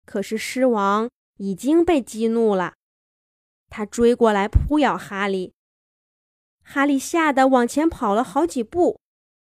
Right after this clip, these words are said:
狮王一直追着他跑出狮群的领地好远，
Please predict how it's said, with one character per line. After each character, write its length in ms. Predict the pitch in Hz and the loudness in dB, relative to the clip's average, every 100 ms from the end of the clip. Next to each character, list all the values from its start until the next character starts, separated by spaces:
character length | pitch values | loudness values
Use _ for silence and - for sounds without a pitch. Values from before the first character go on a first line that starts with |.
| _ _ _ _ _ _ _ _ _ | _ _ _ _ _ _ _ _ _
狮 320 | - - 285 | -18 -4 0
王 480 | 277 220 202 220 247 - _ - | 2 2 2 0 -4 -10 _ -4
一 140 | 311 | 0
直 160 | 277 285 | 2 0
追 300 | 277 330 359 | 2 2 4
着 160 | 311 254 | 0 -2
他 460 | - 247 247 262 _ _ - | -2 0 0 -2 _ _ -18
跑 260 | - 208 | -4 -2
出 220 | 196 294 320 | 0 0 0
狮 240 | - 359 | 0 -2
群 180 | 339 277 | 0 0
的 140 | 349 | 2
领 260 | 330 214 175 | 0 -2 -4
地 160 | 302 | -6
好 360 | 294 - 175 254 | -6 -6 -2 0
远， 360 | 294 185 131 | 2 0 -4